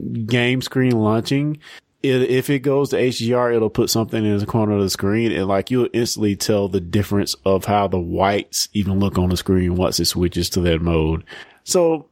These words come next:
I mean, this is not a review or anything, but I'm still kind, try-, kind of trying to gauge, um, <laughs> what it is,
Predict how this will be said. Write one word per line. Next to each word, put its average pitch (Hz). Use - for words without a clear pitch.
I 139
mean, 131
this 147
is 120
not 117
a 110
review 107
or 110
anything, 107
but 107
I'm 139
still 160
kind, 143
try-, 127
kind 160
of 147
trying 131
to 117
gauge, 104
um, 107
<laughs> -
what 123
it 120
is, 120